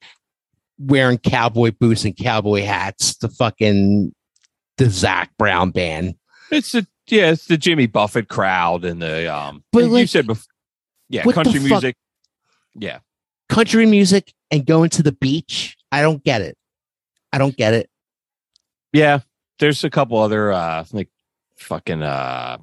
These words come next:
Speaker 2: uh,
Speaker 1: No,
Speaker 2: shit,
Speaker 1: it's a
Speaker 2: what's
Speaker 1: whole
Speaker 2: his name?
Speaker 1: cultural thing now.
Speaker 2: Yeah, yeah.
Speaker 1: The Cowboys
Speaker 2: Uh,
Speaker 1: at the beach.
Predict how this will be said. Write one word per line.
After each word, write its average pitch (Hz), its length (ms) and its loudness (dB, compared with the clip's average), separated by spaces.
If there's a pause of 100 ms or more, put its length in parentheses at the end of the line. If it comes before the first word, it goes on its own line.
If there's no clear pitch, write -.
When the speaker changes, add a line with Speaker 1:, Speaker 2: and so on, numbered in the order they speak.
(400)
Speaker 2:
uh, 78 320 -14
Speaker 1:
No, 349 140 4
Speaker 2:
shit, 349 100 6
Speaker 1:
it's 160 140 2
a 170 40 6
Speaker 2:
what's 165 40 6
Speaker 1:
whole 190 80 6
Speaker 2:
his 214 100 4
name? - 80 -2
Speaker 1:
cultural 202 480 2
thing 226 380 0
now. 110 340 -2
Speaker 2:
Yeah, 82 320 2 (160)
yeah. 78 260 2
Speaker 1:
The 143 100 0
Cowboys 151 540 2
Speaker 2:
Uh, - 60 2
Speaker 1:
at 117 120 -2
the 127 80 0
beach. - 560 -8